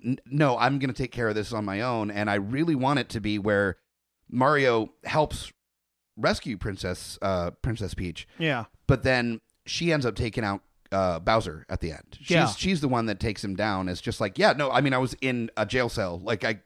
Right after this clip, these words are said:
Speaker 1: uh, now that I'm out, I'm good. Thank you.
Speaker 2: Mm-hmm.
Speaker 1: But I, I, I got this."
Speaker 2: I kinda had the same thing happening. Bowser's blackmailing the princess because he has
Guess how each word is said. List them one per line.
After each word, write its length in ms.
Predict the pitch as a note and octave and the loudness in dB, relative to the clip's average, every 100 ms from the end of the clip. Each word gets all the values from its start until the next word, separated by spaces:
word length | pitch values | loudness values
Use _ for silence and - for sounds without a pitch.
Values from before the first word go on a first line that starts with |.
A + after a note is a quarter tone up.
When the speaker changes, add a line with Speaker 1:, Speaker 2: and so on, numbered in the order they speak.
| - | -14
Speaker 1:
uh, 80 | G2+ - _ _ _ _ _ | -16 -16 _ _ _ _ _
now 200 | A#2+ C3 | 2 4
that 100 | D3 | 4
I'm 100 | B2 | 4
out, 180 | D#3 D3 | 4 4
I'm 120 | A#2 | 0
good. 460 | G2 E3 A#2+ G2+ G2 | 0 2 4 0 -2
Thank 320 | D#3+ D#3+ D3 | -2 -2 0
you. 240 | A#2 G2 | -4 -4
Speaker 2:
Mm-hmm. 160 | G2 E3+ | -4 -2
Speaker 1:
But 280 | A#2 G#2+ C#3+ - | 0 0 -2 -6
I, 180 | A2+ A#2 - - | -4 -4 -6 -4
I, 200 | A#2 A#2+ - | -2 -2 -4
I 80 | A2 | -6
got 240 | A2 G#2+ | -2 -2
this." 360 | E2+ E2 - - - | -4 -10 -14 -16 -8
Speaker 2:
I 80 | D#3 | -8
kinda 300 | E3 F#3+ F3+ | -2 -2 -2
had 180 | F3 C3+ | -6 -6
the 60 | |
same 260 | - D3+ B2+ | -6 -6 -6
thing 220 | - C#3+ | -8 -8
happening. 500 | B2+ B2+ A#2+ B2 A2 | -8 -8 -8 -8 -8
Bowser's 720 | F#2+ A#2+ B2+ C#3 C#3 B2 G#2+ | -8 -6 -6 -6 -6 -6 -8
blackmailing 840 | - A2+ A#2 B2+ B2+ A#2+ A#2 A2+ G#2+ | -12 -8 -6 -6 -6 -6 -6 -8 -8
the 60 | G2+ | -10
princess 680 | - C#3+ C#3 A#2 G2 - - | -8 -6 -6 -6 -6 -8 -12
because 440 | - G#2+ A#2+ A2 | -12 -10 -8 -8
he 100 | A2 | -10
has 580 | G#2+ A2+ A2 G2+ - | -8 -6 -4 -6 -6